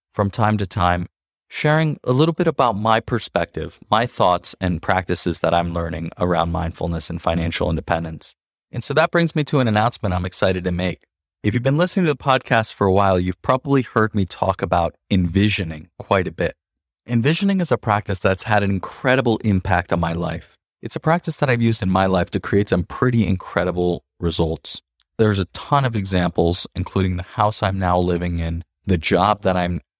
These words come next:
currently working in, the fact that I even created this podcast in the first place. It's a concept that I learned in Search Inside Yourself that I've explored quite a bit more. And if you've been listening to the podcast for a while, you've probably heard me talk about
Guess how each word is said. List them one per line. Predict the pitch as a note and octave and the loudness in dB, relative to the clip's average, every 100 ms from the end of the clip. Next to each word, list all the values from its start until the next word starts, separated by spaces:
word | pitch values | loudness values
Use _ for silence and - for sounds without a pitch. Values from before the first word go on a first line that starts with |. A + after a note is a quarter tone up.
| _ | _
currently | - G2 F#2+ - F2 | -4 0 0 0 0
working | E2+ E2 - E2+ | 0 -2 -4 -6
in, | E2 D#2+ E2 - _ _ _ _ | -6 -8 -10 -18 _ _ _ _
the | F#2+ | -8
fact | - A2 G#2+ | 0 0 2
that | G2+ F#2 | 2 2
I | |
even | F#2 F#2+ F2 | 2 0 -2
created | - F2 F2+ F#2+ F2 | -4 0 2 2 0
this | F2 | -4
podcast | - E2+ E2+ - E2+ - - | -2 0 0 -2 -2 -2 -6
in | E2 | -10
the | |
first | - A2+ A2 - | -2 -2 -2 -4
place. | F2 E2 - - _ - | -4 -4 -8 -18 _ -10
It's | A#2+ | -8
a | C3+ | -8
concept | - F3+ G#3 - E3+ | -4 -2 0 -2 0
that | C3 | 2
I | A2+ | 4
learned | G#2 A2+ A2+ | 4 2 2
in | G2+ F#2+ | 0 0
Search | G#2 G2+ G2+ | -2 0 -2
Inside | - F#2+ F2+ | 0 0 0
Yourself | F2 - E2+ D#2+ G#2+ | -2 -2 -4 -2 -2
that | G2 | 2
I've | F#2+ F2+ - - | 2 0 -6 -4
explored | A2 - - G2 F#2+ F2 | -2 -4 -2 2 2 0
quite | - G#2+ | -2 0
a | G2 | 0
bit | F#2 F2 | -2 -2
more. | E2+ E2+ D#2+ - _ _ _ _ | -4 -2 -4 -10 _ _ _ _
And | A#2 | -2
if | C#3 | -2
you've | C3+ | 0
been | C#3+ | 2
listening | D#3+ - F#3 | 2 0 0
to | D#3 | 0
the | |
podcast | D3 D3 - B2+ | 0 0 0 -2
for | - G2+ | -2 0
a | |
while, | G#2+ G2+ | 2 2
you've | F2+ F2+ | 2 -2
probably | - D3+ D3+ | 0 2 2
heard | B2 A#2+ A#2 | 2 2 2
me | G#2+ | 0
talk | F#2 - G#2 G2 | -2 0 0 0
about | E2+ F2 E2+ | -2 0 -2